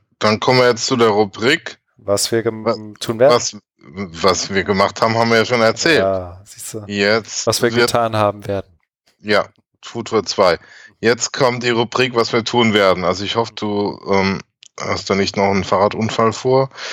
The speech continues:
Speaker 1: Bei mir wird sein, ich hab, ich hab mich da ja, ähm, vorhin verschrieben, deswegen muss ich es nochmal hier ändern. Also ich mache eine, ähm, Exkursion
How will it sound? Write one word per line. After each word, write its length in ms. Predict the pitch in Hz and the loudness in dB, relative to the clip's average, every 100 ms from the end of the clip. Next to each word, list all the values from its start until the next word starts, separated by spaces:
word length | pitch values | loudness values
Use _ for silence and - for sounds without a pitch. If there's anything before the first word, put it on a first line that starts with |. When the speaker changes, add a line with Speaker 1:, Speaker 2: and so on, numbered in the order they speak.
| - - - | -10 -6 0
Speaker 1:
Bei 100 | 113 | 4
mir 300 | 127 160 143 | 6 4 4
wird 220 | 143 135 | 2 2
sein, 460 | - 143 151 175 127 | 2 4 4 2 0
ich 180 | - | -6
hab, 80 | 135 - _ | -8 -10 _
ich 240 | 110 113 | -10 -10
hab 80 | 117 | -10
mich 140 | 113 - | -10 -4
da 120 | 110 | 0
ja, 480 | 110 110 78 101 107 | 2 2 2 2 2
ähm, 300 | 104 98 - - | 2 -4 -10 -16
vorhin 300 | - 110 - | -4 -2 -2
verschrieben, 460 | 92 - 120 107 | -8 -2 -2 -2
deswegen 300 | 92 104 101 | -4 0 0
muss 180 | 98 - | 0 -4
ich 60 | 98 | -6
es 120 | - | -2
nochmal 260 | 104 98 95 | -2 0 2
hier 220 | 101 69 | 2 2
ändern. 360 | 101 92 82 - - - | 0 2 0 -2 -16 -10
Also 140 | - 110 | -2 0
ich 120 | - | 2
mache 180 | 139 127 | 4 4
eine, 460 | 123 123 120 117 95 | 4 4 4 2 2
ähm, 340 | 101 110 107 95 - 98 92 90 - | 0 -2 -4 -10 -20 -20 -20 -20 -6
Exkursion 1000 | 127 - - 143 120 - 131 151 202 | -4 -2 -2 -2 -2 0 2 4 2